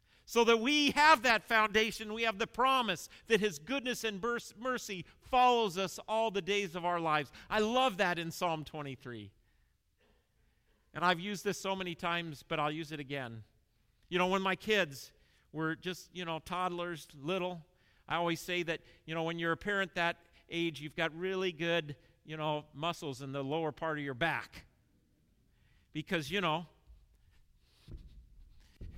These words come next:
and, you know, you gotta let 'em fall because they gotta learn to walk, but you're there,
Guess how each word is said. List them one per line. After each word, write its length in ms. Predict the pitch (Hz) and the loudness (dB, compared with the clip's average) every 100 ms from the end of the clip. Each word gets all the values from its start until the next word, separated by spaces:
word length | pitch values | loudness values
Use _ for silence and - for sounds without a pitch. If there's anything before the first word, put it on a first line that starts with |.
| - | -4
and, 180 | - 175 | -2 -6
you 160 | 156 185 | -2 0
know, 80 | 208 | 2
you 140 | 208 | 4
gotta 220 | 226 269 | 4 4
let 160 | 247 226 | 4 2
'em 120 | 202 | -2
fall 400 | - 240 190 170 | 0 6 6 6
because 280 | 185 - 165 | 2 -6 -6
they 60 | |
gotta 200 | 185 214 | 0 2
learn 200 | 202 202 | 2 0
to 80 | 185 | -2
walk, 360 | 175 220 156 - | 0 2 2 0
but 180 | 175 214 | -6 -4
you're 100 | 208 | 0
there, 460 | 294 302 208 - | 6 8 8 2